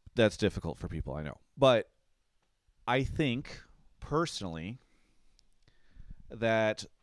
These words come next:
my takeaway from the, the last two weeks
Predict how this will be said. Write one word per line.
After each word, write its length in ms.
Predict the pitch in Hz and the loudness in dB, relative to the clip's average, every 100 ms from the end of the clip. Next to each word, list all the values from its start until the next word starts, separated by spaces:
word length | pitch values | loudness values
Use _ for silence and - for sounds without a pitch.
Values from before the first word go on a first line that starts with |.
| - | -4
my 300 | 113 120 147 | 2 4 4
takeaway 720 | 156 147 131 120 104 101 107 - - | 2 0 0 0 0 0 -4 -10 -18
from 640 | - - 107 107 101 104 104 | -10 -2 0 0 0 -4 0
the, 220 | 107 104 - | 2 2 -2
the 120 | 98 98 | -2 2
last 400 | 107 113 - - | 4 4 0 2
two 200 | - 135 | 4 4
weeks 520 | 101 85 - - | 2 -4 -12 -14